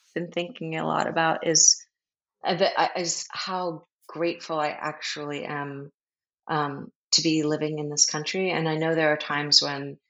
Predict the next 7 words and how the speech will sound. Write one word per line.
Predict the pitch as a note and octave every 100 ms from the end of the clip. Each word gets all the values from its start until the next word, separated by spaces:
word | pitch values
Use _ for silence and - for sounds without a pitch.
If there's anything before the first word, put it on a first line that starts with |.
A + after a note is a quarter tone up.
| _ _
it's | D3+ -
frustrating, | - D3+ D3+ - D3+ D3 D3 C#3+
and, | C#3 C#3 - _ C3+
um, | C#3 C3+ C3+ C3+ - -
and | C3
I | C#3 D#3 - _ - - B2+
have | C3+